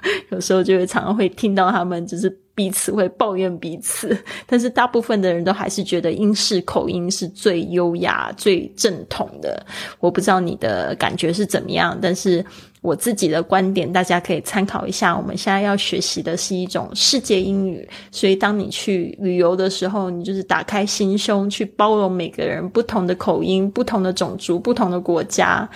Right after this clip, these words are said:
然后你也会觉得，哦，好像我之前在烦恼的这些问题呢，都不是大问题了，因为你开始用了一个更宏观的观点来看这个世界，就发现这个世界不是只有一种人讲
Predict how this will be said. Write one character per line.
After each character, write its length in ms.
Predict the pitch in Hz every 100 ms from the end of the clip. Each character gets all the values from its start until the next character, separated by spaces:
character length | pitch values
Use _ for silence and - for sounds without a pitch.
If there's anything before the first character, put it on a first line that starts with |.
| - - -
然 100 | 185
后 100 | 202
你 180 | 185 175
也 100 | 170
会 160 | 190
觉 220 | 180 -
得， 320 | - - - -
哦， 100 | 208
好 180 | - 196
像 320 | - 208 185 -
我 100 | 160
之 160 | -
前 220 | 202 196
在 140 | 175 190
烦 240 | 180 175
恼 180 | 170 -
的 140 | -
这 160 | - 180
些 240 | 180 180 185 - - _
问 260 | 226 185 175
题 260 | - 180
呢， 160 | 165 175
都 100 | 214
不 140 | 226
是 140 | 220 214
大 200 | 208 202
问 280 | 190 190 165
题 240 | - 151
了， 180 | 151 170
因 100 | 180
为 120 | 185
你 160 | 175 190
开 200 | - 214
始 220 | - -
用 260 | 175 185
了 180 | 175 -
一 100 | 185
个 180 | 190 175
更 260 | 175 233 196
宏 260 | - 175 180
观 260 | 190 190
的 120 | 180
观 340 | 170 196 180 190
点 180 | 175 87
来 140 | 95
看 260 | - 208 170
这 80 |
个 120 | - -
世 260 | - 190
界， 320 | 175 180 - - - -
就 120 | - 240
发 200 | 247 254
现 120 | 262
这 120 | 254
个 80 | 247
世 180 | - 233
界 140 | 226
不 120 | 226
是 160 | 208 247
只 200 | - 233
有 240 | 254 214 - - _
一 100 | -
种 260 | 254 196 175
人 240 | 160 165
讲 240 | 196 185